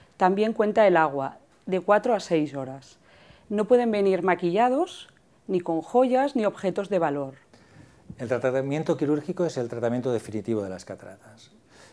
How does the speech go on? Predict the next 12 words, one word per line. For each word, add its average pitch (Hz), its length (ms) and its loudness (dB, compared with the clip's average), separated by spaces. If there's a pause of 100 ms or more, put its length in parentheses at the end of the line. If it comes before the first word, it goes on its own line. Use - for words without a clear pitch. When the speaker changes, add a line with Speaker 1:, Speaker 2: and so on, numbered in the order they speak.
(160)
Speaker 2:
y 120 40 -18
básicamente 143 580 -4
consiste 135 460 -4
en 127 100 -4
sustituir 117 500 -2
el 117 120 0
cristalino 117 520 -2
que 117 100 -2
ha 107 80 0
perdido 110 280 -2
la 101 120 -4
transparencia 131 840 -6